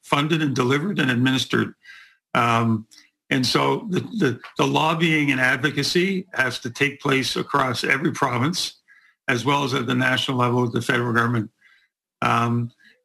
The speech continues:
and, you know, watch how the debate plays out over the coming months around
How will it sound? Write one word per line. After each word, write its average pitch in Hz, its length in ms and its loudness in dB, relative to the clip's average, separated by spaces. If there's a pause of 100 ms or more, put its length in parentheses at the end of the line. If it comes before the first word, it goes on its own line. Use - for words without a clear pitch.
(120)
and, 135 400 -2
you 220 160 0
know, 139 240 0 (220)
watch 180 560 0
how 160 180 0
the 151 100 2
debate 143 520 0
plays 143 320 0
out 135 180 2
over 123 180 0
the 120 80 2
coming 135 300 2
months 127 300 0
around 123 460 0